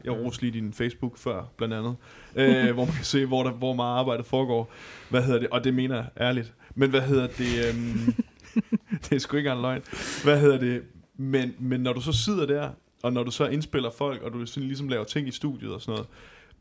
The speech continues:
Speaker 1: altså, hva-, er det stadig den, den samme lyst, der driver værket, når du sidder foran computeren? Du kan ligesom se, der er nogen, der skal ud på nogle scener.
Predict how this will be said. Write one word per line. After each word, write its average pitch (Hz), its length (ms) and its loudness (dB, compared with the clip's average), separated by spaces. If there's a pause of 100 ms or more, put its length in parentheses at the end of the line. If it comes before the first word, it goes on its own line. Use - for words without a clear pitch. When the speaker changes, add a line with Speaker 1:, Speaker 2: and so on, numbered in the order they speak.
(280)
Speaker 1:
altså, 120 160 -2
hva-, 117 420 -10 (100)
er 117 40 2
det 123 120 -4
stadig 151 360 2
den, 123 160 -4
den 123 200 -4
samme 135 380 -2
lyst, 135 680 -4
der 135 60 -6
driver 135 380 0
værket, 117 500 -4 (420)
når 127 180 0
du 117 60 -8
sidder 165 380 -4 (500)
foran 143 160 4
computeren? 131 420 -2
Du 113 80 -6
kan 123 80 -2
ligesom 127 180 0
se, 139 260 0
der 120 60 -2
er 117 40 -4
nogen, 120 160 -2
der 117 40 -4
skal - 140 -2
ud 135 100 4
på 127 80 -6
nogle 120 160 -10
scener. 127 400 -4